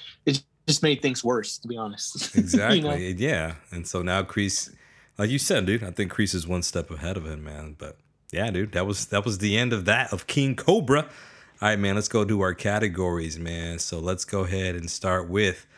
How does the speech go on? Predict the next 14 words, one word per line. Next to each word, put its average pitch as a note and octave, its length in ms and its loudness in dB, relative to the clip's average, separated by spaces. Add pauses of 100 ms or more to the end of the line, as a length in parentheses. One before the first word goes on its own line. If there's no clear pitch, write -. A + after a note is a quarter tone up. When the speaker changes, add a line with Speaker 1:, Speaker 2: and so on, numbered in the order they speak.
(400)
Speaker 2:
your E2+ 160 -2
run F2 280 0
it E2 260 -10
back F2 340 -6
scene, D#2+ 480 -8
the D#2+ 80 -16
one E2+ 260 -6
scene E2+ 300 -8
that D#2+ 120 -12
you F2 140 -10
can D#2+ 220 -12
watch D#2+ 320 -10
over F#2 380 -4
and F2 180 -8